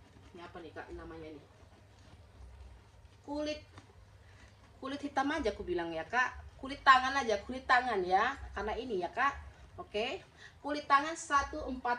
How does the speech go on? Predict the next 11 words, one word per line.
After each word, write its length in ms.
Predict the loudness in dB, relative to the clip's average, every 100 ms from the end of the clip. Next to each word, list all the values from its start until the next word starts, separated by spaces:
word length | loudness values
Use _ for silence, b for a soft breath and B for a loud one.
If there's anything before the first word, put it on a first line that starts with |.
| -4 -20 -20 B B
satu 400 | -10 -2 0 0
empat 480 | -6 -4 -2 -2 -4
puluh 160 | 0 2
aja. 320 | 2 0 -10 -10 -20 -20 -16
Kulit 240 | -14 -6
tangan 320 | 0 0 0 -2
satu 320 | -4 -2 -8
empat 320 | -4 -6 -6
puluh 240 | -4 -2
ya, 160 | -2 -4
sayang. 320 | -2 0 -2